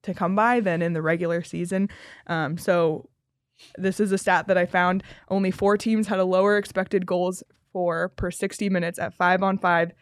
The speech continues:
than the Rangers this season. The Sabres, the Kraken, the Coyotes, and the Blackhawks.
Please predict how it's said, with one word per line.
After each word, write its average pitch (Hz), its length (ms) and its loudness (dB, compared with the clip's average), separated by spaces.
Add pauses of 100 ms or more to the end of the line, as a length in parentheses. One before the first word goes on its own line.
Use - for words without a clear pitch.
(120)
than 190 120 -6
the 185 80 -2
Rangers 185 400 -2
this 175 140 -10
season. 175 400 -8 (260)
The 185 80 0
Sabres, 220 580 2 (100)
the 220 80 -4
Kraken, 190 600 -2
the - 80 -10
Coyotes, 180 640 -4
and 180 100 -8
the 175 80 -6
Blackhawks. - 680 -8